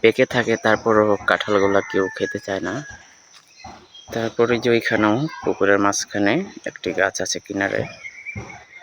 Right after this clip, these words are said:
কাঁঠাল ধরে আছে। এগুলো খাবারের মতো কেউ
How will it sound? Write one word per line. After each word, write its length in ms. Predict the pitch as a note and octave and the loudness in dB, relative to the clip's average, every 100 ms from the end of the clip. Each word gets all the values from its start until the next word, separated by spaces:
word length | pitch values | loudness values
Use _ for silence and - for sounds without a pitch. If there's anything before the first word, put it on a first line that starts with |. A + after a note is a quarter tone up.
| - - - - _ _ - - - - - | -14 -12 -12 -20 _ _ -14 -12 -14 -8 -4
কাঁঠাল 280 | G2+ A2 G2+ G2 | -2 0 0 0
ধরে 180 | F#2+ F#2+ | 2 2
আছে। 200 | G2 - A#2+ D#3+ - _ _ - - _ _ _ _ _ _ _ _ - - - | 2 -4 -6 -12 -20 _ _ -20 -20 _ _ _ _ _ _ _ _ -16 -12 -8
এগুলো 260 | B2+ B2 A#2 - | 0 4 4 4
খাবারের 340 | A2+ A#2 A#2 A#2 | 2 6 6 4
মতো 220 | A2+ - A2 - - - - - - - - - - | 2 2 2 0 -16 -18 -18 -20 -20 -20 -20 -20 0
কেউ 140 | B2 | 4